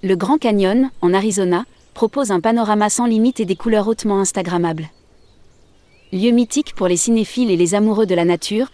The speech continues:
le Grand Canyon est aussi le point de vue le plus sollicité des États-Unis sur le réseau social. Dans le top vingt, cinq lieux américains sont présents, ce qui fait des U S A le pays le plus représenté.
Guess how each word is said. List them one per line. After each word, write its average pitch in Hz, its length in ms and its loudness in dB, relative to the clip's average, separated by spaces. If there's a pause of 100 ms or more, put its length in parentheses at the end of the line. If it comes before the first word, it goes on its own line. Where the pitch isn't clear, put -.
(220)
le 196 100 2
Grand 208 220 0
Canyon 220 400 2
est 208 120 -2
aussi 214 220 0
le 220 100 2
point 220 200 -2
de 196 100 0
vue 185 160 -2
le 202 100 0
plus 226 180 -4
sollicité 226 520 -2
des 190 180 0
États-Unis 196 460 0
sur 190 140 -2
le 175 80 2
réseau 180 240 -2
social. 165 500 -4 (1200)
Dans 196 160 0
le 202 120 2
top 262 220 0
vingt, 196 240 -4 (200)
cinq - 320 -2
lieux 240 220 0
américains 202 480 0
sont 190 160 -2
présents, 185 400 -2 (260)
ce - 160 -4
qui 220 140 -6
fait 254 160 2
des 190 240 -2
U 226 80 0
S 214 180 -2
A 226 80 2
le 190 120 0
pays 202 260 0
le 190 100 0
plus 196 160 -4
représenté. 175 640 -2